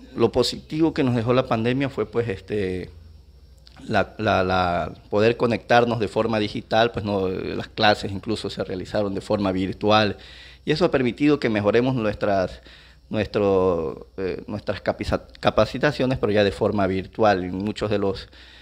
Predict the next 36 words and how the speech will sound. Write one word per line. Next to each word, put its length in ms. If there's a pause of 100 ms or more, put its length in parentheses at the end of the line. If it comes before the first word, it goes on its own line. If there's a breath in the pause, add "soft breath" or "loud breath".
(180 loud breath)
eh, 580
eh, 320 (600)
charlas 540
que 300
hemos 180
llegado, 640
pues, 240
a, 100
a 160
realizar 720
y 180
que 120
se 140
siguen 320
realizando 520
con 140
las 100
empresas 500
que 120
son 220
parte 300
también 340
de 100
nuestra, 560
eh, 340
de 140
nuestro 300
colegio, 480
que 80
tenemos 340
convenios 520 (340 loud breath)
donde 280
ellas 180
imparten 460
también 320
sus, 460